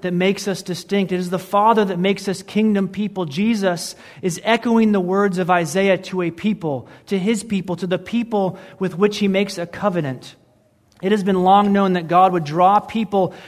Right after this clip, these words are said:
to himself through the light in his people. In Isaiah sixty, it says, "Arise, shine, for your light has come, and the glory of the Lord has risen upon you.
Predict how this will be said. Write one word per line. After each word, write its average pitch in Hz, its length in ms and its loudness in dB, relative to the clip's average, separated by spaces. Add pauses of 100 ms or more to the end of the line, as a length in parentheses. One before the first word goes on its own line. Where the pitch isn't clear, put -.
(120)
to 233 220 2
himself 214 680 2
through 233 280 0
the 202 120 2
light 190 340 4
in 185 100 -2
his 196 260 0
people. 156 580 -4 (560)
In 190 100 2
Isaiah 196 360 4
sixty, 202 420 -4
it 175 80 -2
says, 180 200 -2
"Arise, 180 720 6 (240)
shine, 208 420 2
for 196 140 -8
your 190 180 -2
light 190 300 4
has 190 180 -8
come, 139 520 -4 (400)
and 196 120 2
the 190 60 6
glory 214 460 6
of 202 120 0
the 202 80 2
Lord 190 320 2
has 165 160 -4
risen 185 300 0
upon 175 400 -4
you. 120 340 -6